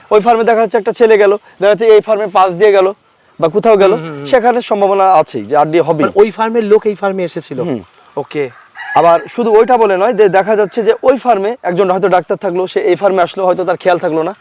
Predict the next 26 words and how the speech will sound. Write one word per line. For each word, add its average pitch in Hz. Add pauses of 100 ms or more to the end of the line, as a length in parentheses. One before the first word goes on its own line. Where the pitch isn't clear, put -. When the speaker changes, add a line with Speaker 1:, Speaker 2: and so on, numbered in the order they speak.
(520)
Speaker 1:
বিভিন্ন 269
কারণে 226
এটা 214
হয়ে 185
গেছে। 120 (280)
সে 254
কারণগুলো 208
আপনাকে 208
আমি 208
বলছি। 113 (260)
Speaker 2:
ওকে। 135 (260)
Speaker 1:
আজ 165
Speaker 2:
আচ্ছা, 170 (180)
আপনি 190
যদি 202
আমাদের 196 (340)
এই 233
ফার্মটা 202
সম্পর্কে 185
একটুখানি 147
ডিটেলস 117
দেন। 117 (480)
Speaker 1:
আজকের 165
এটা 190
দুঃখজনক 175
বিষয়, 147